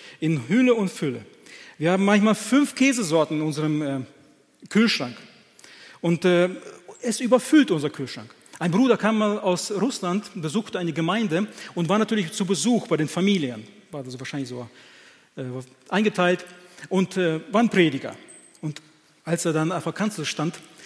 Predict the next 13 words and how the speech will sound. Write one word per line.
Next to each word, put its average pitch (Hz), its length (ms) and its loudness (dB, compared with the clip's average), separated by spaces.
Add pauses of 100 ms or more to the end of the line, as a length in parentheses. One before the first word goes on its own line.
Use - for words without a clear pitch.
ich 135 100 -4
musste 226 240 0
schmunzeln, 214 340 4
als 131 100 -2
ich 147 40 0
das 135 140 -2
hörte. 160 280 0 (680)
Und 147 80 -2
dann 151 100 0
sagte 165 240 2
er 151 60 2
zu, 151 320 0
äh, 143 200 0